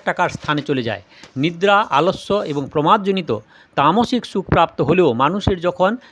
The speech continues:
বিষয়জনিত সুখ বেশি ভালো লাগে, তাকে বেশি সুখ বলে মনে হয়, তখন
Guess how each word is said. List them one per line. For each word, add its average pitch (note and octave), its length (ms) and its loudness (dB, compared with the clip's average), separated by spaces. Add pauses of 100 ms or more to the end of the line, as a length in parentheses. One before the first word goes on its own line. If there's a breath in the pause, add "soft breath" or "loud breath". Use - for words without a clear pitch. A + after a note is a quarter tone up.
(120 soft breath)
বিষয়জনিত G3 680 -2
সুখ E3+ 360 -4
বেশি D3 300 -2
ভালো D3+ 240 0
লাগে, C#3 240 2 (320 loud breath)
তাকে C#3+ 240 -2
বেশি D3 380 -2
সুখ A3+ 300 -8
বলে F3 220 0
মনে C3 200 -2
হয়, F#3 240 2 (260 loud breath)
তখন E3 340 0